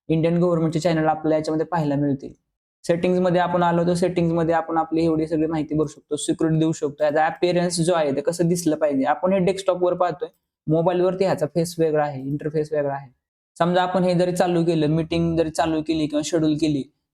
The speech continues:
तरी आपल्याला आता समजा हे जॉईन पण करू शकतो. आणि यासाठी हे ॲप डाउनलोड करायची गरज नाही, जरी आपण एखाद्याला ह्याची मीटिंगची लिंक शेअर केली. अशा प्रकारे आपल्याला इथलं कॅमेरा, मायक्रोफोन हे आपण जोडलेलं आहे. तर अशा प्रकारे आपण मीटिंग जॉईन केल्यानंतर दिसतं आपल्याला या ठिकाणी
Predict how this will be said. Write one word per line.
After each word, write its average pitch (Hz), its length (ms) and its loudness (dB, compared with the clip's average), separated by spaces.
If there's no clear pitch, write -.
तरी 160 120 0
आपल्याला 165 320 0
आता 160 140 -4
समजा 160 220 0
हे 160 180 2
जॉईन 165 260 0
पण 165 160 0
करू 165 160 0
शकतो. 151 280 -4
आणि 160 100 0
यासाठी 180 240 -2
हे 202 180 2
ॲप 185 180 2
डाउनलोड 185 340 0
करायची 180 320 0
गरज 180 240 0
नाही, 151 180 -2
जरी 165 140 2
आपण 170 240 -4
एखाद्याला 160 320 -4
ह्याची 160 240 -6
मीटिंगची 156 400 -4
लिंक 156 180 -2
शेअर 156 240 -4
केली. 135 300 -6
अशा 165 180 0
प्रकारे 180 240 2
आपल्याला 180 300 0
इथलं 175 320 0
कॅमेरा, 160 440 2
मायक्रोफोन 151 640 -4
हे 160 60 -4
आपण 156 300 -2
जोडलेलं 147 420 -2
आहे. 131 200 -18
तर - 40 0
अशा 180 140 0
प्रकारे 202 220 2
आपण 202 220 0
मीटिंग 196 720 -2
जॉईन 175 300 0
केल्यानंतर 185 400 -2
दिसतं 175 320 -4
आपल्याला 175 360 -4
या 180 40 2
ठिकाणी 170 380 -6